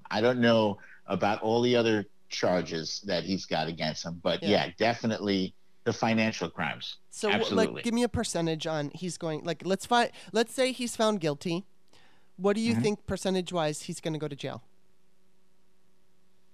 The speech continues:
Speaker 1: Seventy-five percent.
Speaker 2: Wow, that's pretty strong. I, I don't have as much faith. I wanna have
Speaker 1: Yeah.
Speaker 2: faith, but I, I don't know. And, you know, I know
Speaker 1: L-, look, they couldn't, they couldn't get,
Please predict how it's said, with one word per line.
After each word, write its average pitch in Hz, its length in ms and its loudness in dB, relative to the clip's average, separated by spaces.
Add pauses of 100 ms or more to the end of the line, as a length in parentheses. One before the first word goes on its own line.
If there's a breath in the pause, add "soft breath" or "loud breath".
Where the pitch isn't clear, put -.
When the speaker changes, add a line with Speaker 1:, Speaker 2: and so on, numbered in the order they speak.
(400)
Speaker 1:
Seventy-five 98 840 2
percent. - 360 -4
Speaker 2:
Wow, 180 340 2
that's 151 260 -6
pretty 208 200 -10
strong. 175 460 -6
I, 175 260 0
I - 20 -2
don't 196 160 0
have 190 160 -2
as 175 120 -6
much 175 180 -6
faith. 156 300 -6 (720)
I 180 80 2
wanna 208 280 0
have 233 80 0
Speaker 1:
Yeah. 208 160 4
Speaker 2:
faith, 151 260 -4 (420)
but 151 120 -4
I, 147 180 -6
I 151 100 -6
don't 160 180 -6
know. 165 200 -6 (260 loud breath)
And, 233 160 0
you 247 60 2
know, 254 120 6
I 240 100 4
know 262 340 4
Speaker 1:
L-, - 200 -2
look, 156 320 6
they 151 140 6
couldn't, 180 380 2 (100)
they 143 140 4
couldn't 165 420 0
get, 147 300 2